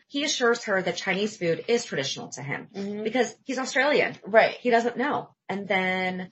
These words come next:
Speaker 1: at the brownstone, Tony notices that the turkey has shrunk, and it turns out that they're having roast duck instead, as Bobby burnt the turkey last year, turned out so badly, she thought that she would try something new.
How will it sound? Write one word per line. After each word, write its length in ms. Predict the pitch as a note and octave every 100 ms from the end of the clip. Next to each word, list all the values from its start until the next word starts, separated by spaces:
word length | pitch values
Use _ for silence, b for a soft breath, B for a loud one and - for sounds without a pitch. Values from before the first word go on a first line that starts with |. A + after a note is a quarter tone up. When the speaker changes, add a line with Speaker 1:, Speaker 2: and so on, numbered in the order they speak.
| _
Speaker 1:
at 100 | F#3
the 60 | G3
brownstone, 680 | G#3+ G#3 G#3+ - G#3+ G#3+
Tony 420 | G#3+ - G#3 A3 A3
notices 440 | F#3 F#3 F#3+ F#3
that 140 | E3+ -
the 80 |
turkey 320 | E3 F#3+ F3 F3+
has 160 | C#3+
shrunk, 380 | - G#3+ B3 D#4 - _ _ _
and 100 | G3
it 100 | F#3+
turns 220 | - G3
out 120 | G3+ F#3+
that 120 | F#3+
they're 140 | E3+
having 400 | E3 F3 F3 F3+
roast 300 | F3 E3+ -
duck 200 | - E3
instead, 480 | B3+ B3 - C4+ C4+ - _ _ -
as 120 | F3 -
Bobby 280 | F3 F3 G#3+
burnt 240 | - F#3 F#3
the 80 | F#3
turkey 340 | - E3+ G3+
last 380 | F3 E3 - F#3+
year, 180 | G3 F#3+
turned 260 | - F#3
out 160 | F3 E3+
so 120 | F3 -
badly, 540 | F#3 G3+ A3 F3+ F3+ - _ -
she 160 | - C#4+
thought 200 | G#3 G#3+
that 80 | G3
she 100 | G3+
would 100 | F#3
try 200 | F#3 E3+
something 500 | - D#3 D3+ F3 G#3+
new. 300 | B3+ E3+